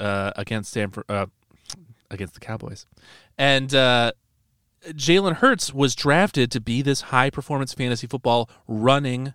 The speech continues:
quarterback. Can he run? Can this offense really move the ball? Um, I, we're gonna have to see. And the Kansas City Chiefs, their defense is not necessarily a joke, right?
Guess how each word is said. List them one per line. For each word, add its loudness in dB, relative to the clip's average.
quarterback. -2
Can 0
he -4
run? 0
Can 0
this -4
offense 2
really 0
move -2
the -4
ball? 2
Um, 2
I, 2
we're 4
gonna 2
have 2
to -6
see. 0
And 0
the -2
Kansas -2
City -2
Chiefs, -6
their 4
defense 0
is -4
not 2
necessarily -2
a -2
joke, -6
right? 0